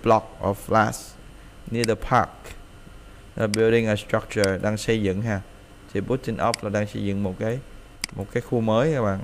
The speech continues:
một khu chân hậu mới nè. Flash, ở Mỹ flash là căn hộ ha. If poor with rent, why are we try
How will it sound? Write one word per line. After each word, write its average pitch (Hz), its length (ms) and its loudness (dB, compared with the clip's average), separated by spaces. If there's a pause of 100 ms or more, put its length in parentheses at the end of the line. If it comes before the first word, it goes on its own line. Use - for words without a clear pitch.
(140)
một 101 160 -8
khu 104 200 -4
chân 107 140 -4
hậu 98 180 -2
mới 104 240 0
nè. 123 100 -4 (800)
Flash, 113 360 -2 (640)
ở - 80 0
Mỹ 104 240 2 (120)
flash 113 320 2
là 98 160 0 (320)
căn 107 80 -6
hộ 95 220 -2
ha. 107 220 0 (560)
If - 100 -2 (120)
poor 117 280 6
with 117 80 -4 (120)
rent, 117 400 6 (1000)
why 117 100 6
are 110 260 10
we 110 120 2
try 104 480 4